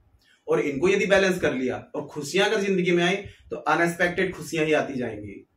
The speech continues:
तो आपको सबसे पहले राहु ग्रह को balance करना बहुत ज्यादा जरूरी है, क्योंकि देखिए, शनि ग्रह के सेनापति हैं राहु, ठीक है। और कुछ ग्रहों को दोस्तों ऐसा होता है कि उनकी प्रिय धातु को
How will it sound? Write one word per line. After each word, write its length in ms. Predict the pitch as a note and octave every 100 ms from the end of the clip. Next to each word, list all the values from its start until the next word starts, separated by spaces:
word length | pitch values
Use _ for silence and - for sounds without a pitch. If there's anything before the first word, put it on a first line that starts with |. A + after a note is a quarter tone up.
| _ _ _ _ -
तो 60 |
आपको 180 | C#3+ F#3
सबसे 260 | F3+ F3 F#3
पहले 240 | F3+ F3+
राहु 340 | C#3+ E3+ E3+ E3
ग्रह 300 | C#3 D3 D3
को 120 | E3+
balance 400 | C3+ C3+ D#3 D#3+
करना 220 | D3+ D3+
बहुत 380 | C#3 C3 D#3+ C#3
ज्यादा 220 | C3 B2
जरूरी 360 | A#2+ A2+ A2 G#2+
है, 200 | G2 _ _ _ _ _ _
क्योंकि 200 | D#3 F#3+
देखिए, 380 | F#3+ F#3 - -
शनि 300 | - C#3 D#3
ग्रह 180 | F3 F#3
के 200 | F#3 F3
सेनापति 500 | - F3 F3 F3 F3+
हैं 320 | F3+ F#3+ - -
राहु, 420 | C3 B2 B2+ - - - -
ठीक 160 | D#3 F#3+
है। 220 | C#3 - - - _ -
और 180 | D#3+ F3 F3 F3 - -
कुछ 200 | G#3 A#3
ग्रहों 360 | E3+ E3+ F#3+
को 140 | G3 G#3
दोस्तों 300 | F#3+ F3+ -
ऐसा 220 | D#3+ F#3
होता 240 | E3+ D#3+
है 60 | F3+
कि 80 | F3+
उनकी 160 | F3
प्रिय 320 | F#3+ - D#3+ F3
धातु 420 | D3+ C#3 - C#3+
को 300 | A2 G2